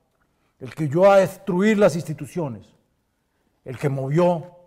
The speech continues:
al país en contra de su propia historia. Algún día, ese recorrido, cuando se haga más nítida la verdadera historia, debe decirnos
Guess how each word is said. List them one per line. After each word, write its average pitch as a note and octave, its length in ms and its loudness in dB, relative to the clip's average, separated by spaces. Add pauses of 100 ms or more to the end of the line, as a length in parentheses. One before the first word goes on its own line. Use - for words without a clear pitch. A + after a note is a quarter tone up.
(240)
al C#3+ 200 -6
país C#3+ 300 -4
en E3+ 140 -4
contra G3 480 0
de D3 60 -4
su B2+ 140 -12
propia D3 280 -8
historia. B2+ 360 -10 (1080)
Algún C#3+ 320 -2
día, G3+ 380 4 (920)
ese D#3 220 0
recorrido, F#3 800 0 (800)
cuando C#3+ 300 -4
se C#3 100 -4
haga D#3 200 0
más F#3+ 260 2
nítida D#3+ 580 -2 (640)
la B2+ 120 -6
verdadera C#3 420 0
historia, F3 560 -4 (580)
debe D#3 340 2
decirnos D3 680 -4